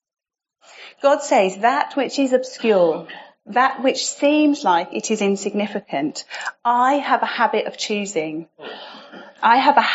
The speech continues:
habit of exalting. I have a habit of bringing out into the open. And you have felt like an insignificant, obscure little church stuck in the lovely town of Solihull." Well, God says, "Watch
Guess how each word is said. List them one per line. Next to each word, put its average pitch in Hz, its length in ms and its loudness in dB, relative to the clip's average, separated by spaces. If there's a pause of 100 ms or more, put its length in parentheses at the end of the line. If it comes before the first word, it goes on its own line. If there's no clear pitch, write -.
habit - 540 2 (100)
of 196 120 0
exalting. 190 920 0 (760)
I 240 180 2
have 277 200 2
a 247 220 0
habit 185 400 0
of 208 160 -8
bringing 247 400 0
out 208 240 2
into 196 260 -6
the 208 160 -2
open. 170 580 0 (680)
And 226 180 4
you 285 180 4
have 311 160 2
felt 269 340 2
like 196 180 0
an 214 160 -4
insignificant, 269 1120 0
obscure 247 600 0
little 262 260 -2
church 175 460 0
stuck - 400 -2
in 220 120 0
the 214 100 -4
lovely 240 340 2
town 208 360 2
of 180 80 -6
Solihull." 185 640 -2 (1400)
Well, 214 200 2
God 269 280 2
says, 170 540 2
"Watch 208 640 0